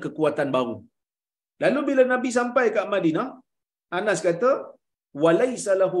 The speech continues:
khadim." Nabi tak ada hamba. Nabi ni tak ada hamba, Nabi tak ada pembantu.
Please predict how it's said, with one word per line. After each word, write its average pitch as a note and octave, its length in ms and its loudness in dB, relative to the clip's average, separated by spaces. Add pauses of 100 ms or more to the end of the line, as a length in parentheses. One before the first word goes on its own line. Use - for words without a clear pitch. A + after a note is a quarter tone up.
(120)
khadim." C3+ 300 -6 (100)
Nabi G3 180 -8 (100)
tak D#3 120 -2
ada D#3+ 160 -4
hamba. C3 260 -8 (2750)
Nabi G3+ 280 0
ni D4+ 140 -2
tak G#3 120 2
ada A3 180 2
hamba, A3+ 320 0 (220)
Nabi A3 260 -6
tak G3+ 120 -2
ada A3 200 2
pembantu. G#3+ 500 2